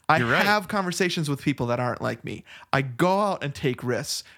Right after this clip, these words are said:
Speaker 1: We run
Speaker 2: Yep.
Speaker 1: friggin' marathons and do
Speaker 2: Yep.
Speaker 1: triathlons, some of our best stories.
Speaker 2: <laughs> Right. Totally.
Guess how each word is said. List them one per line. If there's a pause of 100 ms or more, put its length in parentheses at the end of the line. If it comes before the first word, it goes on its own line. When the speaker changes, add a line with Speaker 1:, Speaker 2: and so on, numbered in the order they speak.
Speaker 1:
We
run
Speaker 2:
Yep.
Speaker 1:
friggin'
marathons
and
do
Speaker 2:
Yep.
Speaker 1:
triathlons,
some
of
our
best
stories.
Speaker 2:
<laughs>
Right. (460)
Totally.